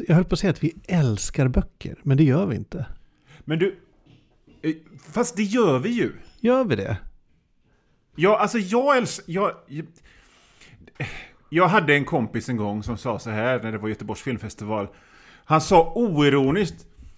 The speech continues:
Speaker 2: "Jag älskar film", och jag bara tittade på honom med sånt förakt, för liksom, vad fan betyder det?
Speaker 1: Ja,
Speaker 2: "Jag
Speaker 1: vad
Speaker 2: älskar
Speaker 1: betyder det?
Speaker 2: film." Ja, men, men grejen är ju att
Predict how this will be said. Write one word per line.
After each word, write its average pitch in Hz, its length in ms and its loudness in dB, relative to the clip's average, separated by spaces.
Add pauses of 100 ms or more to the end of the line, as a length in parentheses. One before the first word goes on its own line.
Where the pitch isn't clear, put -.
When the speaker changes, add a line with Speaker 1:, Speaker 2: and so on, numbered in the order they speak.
(340)
Speaker 2:
"Jag 170 420 8
älskar 185 380 2
film", 185 520 0
och 131 100 -2
jag 131 120 0
bara 135 200 2 (320)
tittade 165 360 -6
på 139 120 -12
honom 120 220 -4
med 107 100 -4
sånt 113 200 -10
förakt, 127 520 -6
för 127 160 -4
liksom, 123 300 -8
vad 135 140 -6
fan 226 260 2
betyder 127 400 -4
det? 95 200 -8 (580)
Speaker 1:
Ja, 170 80 -2
Speaker 2:
"Jag 143 100 4
Speaker 1:
vad 160 100 4
Speaker 2:
älskar 151 240 2
Speaker 1:
betyder 139 220 0
det? 151 60 -2
Speaker 2:
film." 196 140 -6 (680)
Ja, 135 300 0
men, 147 260 0
men 165 180 0
grejen 175 400 2
är 202 120 2
ju 135 160 4
att 131 240 0